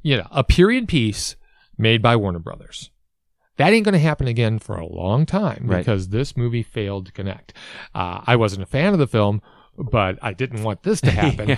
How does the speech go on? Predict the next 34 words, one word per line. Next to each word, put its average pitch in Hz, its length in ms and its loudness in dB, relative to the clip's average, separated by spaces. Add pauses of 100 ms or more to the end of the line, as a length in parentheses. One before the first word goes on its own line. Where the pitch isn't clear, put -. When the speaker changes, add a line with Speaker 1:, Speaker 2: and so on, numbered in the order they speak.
Speaker 2:
right, 110 200 4
Speaker 1:
because 117 400 4
Speaker 2:
yeah. - 80 -2
Speaker 1:
other 120 180 2
better 202 320 4
films 104 640 -4
made 110 360 0
with, 117 300 2
in 143 120 2
that 131 160 2
era 110 200 4
and 117 180 2
in 110 140 2
that 104 200 0
price 190 320 -2
range, 104 340 0 (260)
it's - 100 -18
gonna 190 140 0
be 165 120 4
hard 135 240 4
for 131 100 -2
anyone 110 260 -2
to, 98 140 -6
to 101 280 -4
rubber 110 240 0
stamp 131 340 0
them 92 160 -8 (100)
other 107 240 -4
than 101 420 -4 (460)
Netflix. 95 580 -2 (400)
And, 123 400 0
uh, 123 360 4 (180)
we'll 175 120 0
see, 175 180 2